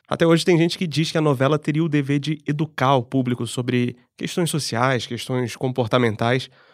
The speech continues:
que que você acha sobre essa questão? Você acha que essa é uma posição pretensiosa ou que a novela tem mesmo esse papel?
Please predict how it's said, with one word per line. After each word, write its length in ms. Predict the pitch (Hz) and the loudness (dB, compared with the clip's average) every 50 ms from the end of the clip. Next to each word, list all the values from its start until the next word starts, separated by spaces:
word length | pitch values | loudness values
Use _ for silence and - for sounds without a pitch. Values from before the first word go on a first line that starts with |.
| _ _ _ | _ _ _
que 120 | - - - | -14 -12 -12
que 80 | - | -4
você 100 | - - | 0 4
acha 460 | 196 143 143 151 156 - - - 151 135 | 4 6 6 4 4 2 0 0 0 0
sobre 240 | - - 143 135 | 0 0 0 0
essa 160 | 127 - 131 120 | 0 -2 -2 -2
questão? 440 | - 131 113 - - 113 107 107 - _ _ _ | -2 -2 -2 -2 -2 -4 -4 -4 -6 _ _ _
Você 120 | - 151 | 0 0
acha 180 | 151 147 180 165 | 0 2 0 -2
que 60 | 160 | -2
essa 100 | 143 170 | -2 2
é 40 | 165 | 2
uma 120 | 156 143 | 2 2
posição 720 | 131 - 156 143 120 127 - - - 135 139 139 131 139 | 2 2 0 0 0 0 -4 -2 0 2 2 2 0 0
pretensiosa 1120 | - - 143 139 135 135 139 131 123 - - 127 123 120 127 131 143 139 127 147 156 160 156 - _ _ _ _ - | 0 2 2 2 4 4 2 0 0 0 0 2 4 4 6 6 4 4 2 2 0 0 0 -4 _ _ _ _ 0
ou 180 | 139 143 143 | 4 4 4
que 80 | 139 151 | 4 2
a 60 | 135 | 0
novela 280 | 131 123 113 135 135 135 | 0 2 2 0 0 -2
tem 300 | 131 - - 147 147 139 | -2 0 2 2 4 4
mesmo 300 | 131 123 120 113 113 110 | 4 2 2 0 0 -2
esse 120 | 104 - | -4 -4
papel? 320 | - 117 110 - 104 104 | -4 -4 -4 -4 -6 -10